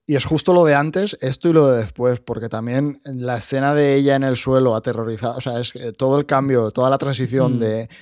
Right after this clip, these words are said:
Speaker 1: el terror de estar con él encima, tal, a la furia y la ira de, de, de acabar con él a machetazos. Y, bueno, pues, evidentemente se lo carga, eh, y sale, sale fuera.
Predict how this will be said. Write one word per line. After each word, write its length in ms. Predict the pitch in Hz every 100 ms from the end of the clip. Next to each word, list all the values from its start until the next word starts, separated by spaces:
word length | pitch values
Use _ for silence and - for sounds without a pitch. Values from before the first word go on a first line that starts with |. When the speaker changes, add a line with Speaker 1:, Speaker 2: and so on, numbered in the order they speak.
| 135
Speaker 1:
el 180 | 131
terror 460 | - 127 117 131 131
de 80 | 135
estar 260 | 127 135 131
con 180 | 123
él 120 | 127 131
encima, 540 | 120 107 135 117 101
tal, 280 | 117 113 107
a 140 | 104 107
la 120 | 101
furia 440 | - 131 131 123 113
y 60 |
la 160 | 113 113
ira 300 | 123 120 110
de, 460 | 110 104 104 101 110
de, 280 | 117 107
de 180 | 98 110
acabar 340 | 101 117 110 113
con 140 | 117
él 340 | 113 110 110 113
a 80 | 110
machetazos. 640 | 117 113 120 120 139 156 _ _ _ _ _ _
Y, 520 | 165 135 131 127 120
bueno, 240 | 113 127
pues, 280 | 98 92 - _
evidentemente 680 | - 107 113 113 123 123 95
se 100 | 90
lo 80 | 92
carga, 340 | 98 110 127 - _ _ _ _ -
eh, 240 | 135 113
y 100 | 123
sale, 680 | 123 123 113 113 107 104 107
sale 540 | - 117 113 113 110
fuera. 500 | 104 127 123 143 175